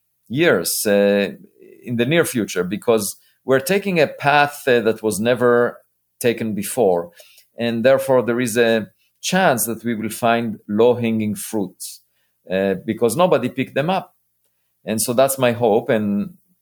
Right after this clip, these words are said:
I will be delighted to speak with you again once I pick one of these fruits.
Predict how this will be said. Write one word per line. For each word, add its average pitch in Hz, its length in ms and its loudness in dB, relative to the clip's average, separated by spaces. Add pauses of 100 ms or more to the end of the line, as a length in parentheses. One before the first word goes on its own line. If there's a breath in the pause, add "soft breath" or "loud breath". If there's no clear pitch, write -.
I 107 80 2
will 107 160 -4
be 113 120 -2
delighted 123 480 2
to 113 80 -6
speak 113 280 -6
with 113 140 -8
you 113 120 0
again 120 380 0
once 107 260 2
I 104 80 0
pick - 320 -8
one 104 160 2
of 95 140 -4
these 101 200 -4
fruits. - 440 -12